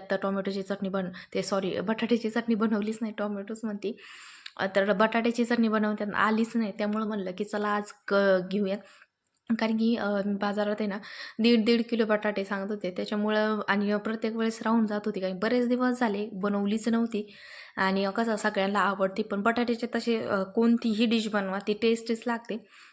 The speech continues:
कारण की, अ, बटाटे आपण इतर भाज्यांमध्ये जरी घातलं तरी ती भाजी पण टेस्टी होऊन जाते. तर, अ, त्यामुळं,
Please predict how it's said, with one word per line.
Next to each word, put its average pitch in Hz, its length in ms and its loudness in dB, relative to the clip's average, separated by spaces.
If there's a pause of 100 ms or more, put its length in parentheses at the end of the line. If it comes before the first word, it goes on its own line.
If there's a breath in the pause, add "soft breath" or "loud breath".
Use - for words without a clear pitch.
(100)
कारण 190 200 -4
की, 202 100 0
अ, 202 260 4
बटाटे 220 420 0
आपण 214 260 0
इतर 214 240 0
भाज्यांमध्ये 202 500 0
जरी 202 180 0
घातलं 208 320 0
तरी 202 180 0
ती 214 160 -2
भाजी 214 300 0
पण 208 140 -2
टेस्टी 208 340 0
होऊन 220 200 2
जाते. 180 320 -4 (640 loud breath)
तर, 202 120 6
अ, 196 160 2
त्यामुळं, 214 420 -2